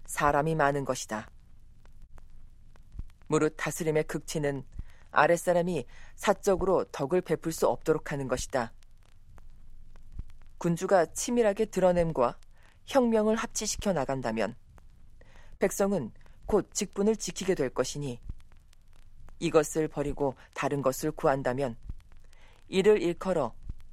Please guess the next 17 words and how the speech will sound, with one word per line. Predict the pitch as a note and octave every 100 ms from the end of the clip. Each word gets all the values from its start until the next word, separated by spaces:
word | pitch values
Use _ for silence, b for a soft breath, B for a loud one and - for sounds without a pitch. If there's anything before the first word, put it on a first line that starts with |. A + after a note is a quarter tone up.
| - - -
대혹, | E3+ D3+ D3 A#2 - - - - - -
즉 | F#3+ F3+ -
커다란 | - - G#3+ G#3 G#3
의혹이라고 | F#3+ F#3 G3 F3+ F3 E3 F3+
한다. | F3+ E3 A#2 - - - - - - - - - - - - - - - - - - - - - - - - - - - -
간교한 | G3 F3+ F#3 F3+
백성이 | F3+ F#3 - E3+ F3
더욱 | - E3 D#3+
많아지고 | D3+ D#3 D#3 - D3+ D3 A#2 B B B B
간사하고 | G#3+ F#3+ A3+ F#3+ F3+ G3+
악한 | - - G3 F3
자들이 | F3+ E3+ F#3
곁에 | - - - -
가득할 | - C#3+ D#3 E3 D3
것이니 | C3+ - C#3 C#3 - b b -
이렇게 | E3 D3+ -
말한다. | E3+ D3+ D#3+ C3+ A#2+